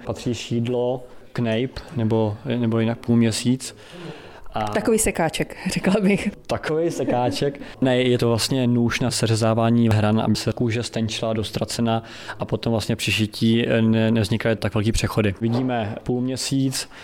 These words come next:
Speaker 1: pak nám přinesou čtvrtměsíc a pak ještě velký, malý, střední, jo, že vlastně je, opravdu toho je, je vícero. To se jim třeba právě u šídel, kdy vlastně máme klasický kosočtvrcový šídla, kulatý šídla, rovný šídla, jo. Na každý ten výrobní postup je něco jiného.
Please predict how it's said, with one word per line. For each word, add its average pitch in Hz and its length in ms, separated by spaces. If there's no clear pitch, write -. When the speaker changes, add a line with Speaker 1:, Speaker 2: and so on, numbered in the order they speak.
Speaker 1:
pak 113 120
nám 117 120
přinesou 117 300
čtvrtměsíc 131 800
a - 120
pak 117 160
ještě 113 240
velký, 127 320
malý, 123 360
střední, 123 420
jo, 127 120
že 127 100
vlastně 127 220
je, 127 160
opravdu 120 300
toho 120 180
je, 120 260
je 120 80
vícero. 113 380
To 123 100
se - 100
jim 120 100
třeba 117 180
právě 120 160
u 117 100
šídel, 113 320
kdy 110 120
vlastně 110 280
máme 110 280
klasický - 380
kosočtvrcový 117 580
šídla, 117 440
kulatý 117 300
šídla, 107 480
rovný 117 240
šídla, 110 420
jo. 107 220
Na 113 80
každý 113 220
ten 120 140
výrobní 117 260
postup 117 360
je 110 140
něco 107 300
jiného. 107 360